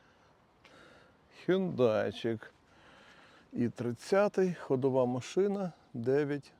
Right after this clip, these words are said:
триста вісімдесят. Сто чотири пробігу, п'ятнадцятого року.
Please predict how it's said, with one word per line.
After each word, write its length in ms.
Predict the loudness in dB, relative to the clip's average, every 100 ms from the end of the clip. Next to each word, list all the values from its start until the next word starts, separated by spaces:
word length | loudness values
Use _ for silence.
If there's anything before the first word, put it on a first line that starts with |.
| _
триста 460 | -6 -2 -2 -6 -10
вісімдесят. 920 | -8 -10 -8 -6 -8 -8 -6 -6 -6 -14 _ _ -20 -20 -20 -20 -20 -20
Сто 280 | -4 -2 0
чотири 440 | -2 0 2 0
пробігу, 720 | 0 2 2 2 0 0 -6 -8 _ _ -20 -20 -20 -20 -20 _ _ _ _ -8
п'ятнадцятого 1000 | -6 -4 -2 -2 -2 -6 -4 -4 -4 -4
року. 480 | -2 -4 -4 -8